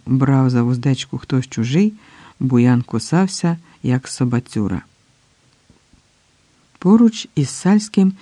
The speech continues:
їхали начштабу Кущ і похмурий, як ніч,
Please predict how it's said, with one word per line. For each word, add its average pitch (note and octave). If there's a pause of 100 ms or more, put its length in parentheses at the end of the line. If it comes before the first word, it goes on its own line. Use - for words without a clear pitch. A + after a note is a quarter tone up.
(300)
їхали C#3
начштабу B2
Кущ - (400)
і D3+
похмурий, D3
як A#2+
ніч, D3